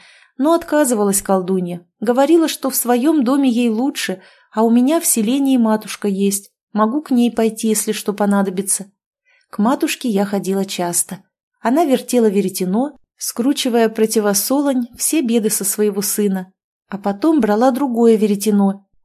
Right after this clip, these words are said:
и крутила посолонь, наполняя его силой и защитой.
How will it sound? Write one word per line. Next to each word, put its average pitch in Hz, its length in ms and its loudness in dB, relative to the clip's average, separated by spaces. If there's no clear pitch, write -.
и 214 100 -4
крутила 240 480 -2
посолонь, 214 840 -2
наполняя 214 580 0
его 208 240 -2
силой 226 460 -2
и 202 120 -8
защитой. 185 760 -6